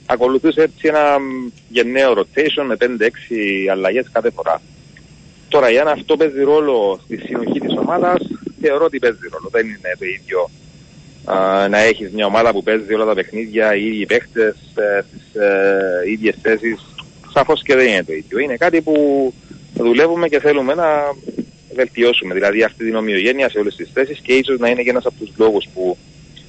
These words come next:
α, δεν είμαστε τόσο συμπαγείς στα ανασταλτικά μας καθήκοντα. Αλλά, μ, απ' την άλλη, το ευρωπαϊκό παιχνίδι θα έλεγα ότι δεν επηρέασε όσον αφορά την εικόνα της ομάδας γενικότερα, γιατί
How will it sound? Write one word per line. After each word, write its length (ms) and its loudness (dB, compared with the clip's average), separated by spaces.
α, 140 4
δεν 160 2
είμαστε 400 0
τόσο 320 2
συμπαγείς 800 -4
στα 140 0
ανασταλτικά 540 -2
μας 140 0
καθήκοντα. 600 -2
Αλλά, 640 2
μ, 260 -8
απ' 160 -4
την 140 -4
άλλη, 540 2
το 80 2
ευρωπαϊκό 360 2
παιχνίδι 420 0
θα 120 -4
έλεγα 160 2
ότι 160 2
δεν 180 2
επηρέασε 880 0
όσον 360 -8
αφορά 520 -2
την 160 -4
εικόνα 400 -2
της 140 -12
ομάδας 460 0
γενικότερα, 640 0
γιατί 500 0